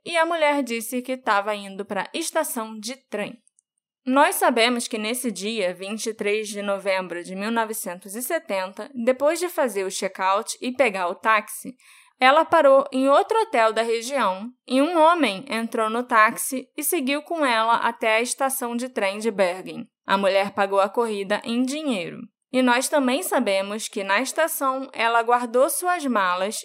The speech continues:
e depois disso ela desapareceu. O paradeiro dela entre vinte e três de novembro, na estação de trem, e vinte e nove de novembro, quando o corpo foi encontrado, é desconhecido.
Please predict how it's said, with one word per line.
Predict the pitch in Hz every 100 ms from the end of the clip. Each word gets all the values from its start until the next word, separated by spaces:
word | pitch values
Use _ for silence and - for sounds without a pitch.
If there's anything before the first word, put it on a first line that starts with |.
| -
e | 262
depois | 262 277 294 311
disso | 233 240 247 - -
ela | 220 214 208
desapareceu. | 202 233 269 294 285 226 240 254 - 170 190 - _ _ _ _ _
O | 196
paradeiro | 190 214 214 202 247 294
dela | 240 190 170 170
entre | 202 208 214
vinte | 202 240 339 349
e |
três | 311 240 247
de | 226 247
novembro, | 285 320 240 202 180 170 -
na | - 196 202
estação | 214 214 208 214
de | 233 294
trem, | 247 180 165 185 - - _ -
e | 214
vinte | 202 269 330
e |
nove | 262 208 202
de | 190 240
novembro, | 247 208 202 220 208 175 170
quando | - 214 208
o | 208
corpo | 214 226 226 214
foi | - 190 185
encontrado, | 202 269 285 294 226 190 185 208 -
é | 196 190
desconhecido. | - 202 262 339 - 226 226 269 277 180 165